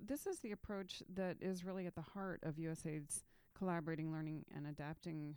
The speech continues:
process. I think one of the things that comes out, um, really strongly that she didn't name as such is the importance of humility. And it can be funny in a government context to say that you want to hire for humility.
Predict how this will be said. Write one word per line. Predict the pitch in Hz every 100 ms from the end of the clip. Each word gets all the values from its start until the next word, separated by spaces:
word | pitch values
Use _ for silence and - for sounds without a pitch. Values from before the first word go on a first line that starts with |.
| -
process. | - 240 240 - 123 - - -
I | 202
think | 202 214 190
one | - 208
of | 214
the | 202
things | 196 180 -
that | -
comes | 190 185 175
out, | 175 143 - -
um, | 180 170 151 143 139 -
really | - 175 156
strongly | 156 208 196 180 160
that | 127
she | - 180
didn't | 165 147
name | 165 175 175
as | 160
such | - 156 147
is | - 147 143
the | 151
importance | 156 151 160 160
of | 160
humility. | 165 165 160 151 156 104 82 - - - -
And | 170 165 160 156
it | 180 -
can | - 190
be | 170 165 156 151 - - -
funny | - 302 208 175 180 -
in | - 165 156
a | -
government | 170 185 208 196 135
context | - 160 156 156 - -
to | -
say | - 160
that | 151 156 -
you | 156 151
want | 160 151 147
to | 170 160 151
hire | 170 220 190 160
for | 156 - 151
humility. | 143 170 165 170 156 -